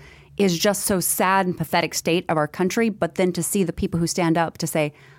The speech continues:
"I love you, no matter, I'll give you a hug. I will love on you and I will be your mom if your mom has turned you away." And I just,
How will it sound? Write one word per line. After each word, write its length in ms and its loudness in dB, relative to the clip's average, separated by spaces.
"I 80 2
love 240 2
you, 140 4
no 120 4
matter, 200 4
I'll 80 6
give 200 2
you 140 6
a 60 4
hug. 220 2
I 120 6
will 160 2
love 300 2
on 180 4
you 100 4
and 80 2
I 120 4
will 160 2
be 200 0
your 200 2
mom 520 4
if 180 -2
your 160 2
mom 240 4
has 100 0
turned 260 2
you 120 4
away." 380 2
And 100 2
I 80 0
just, 340 -4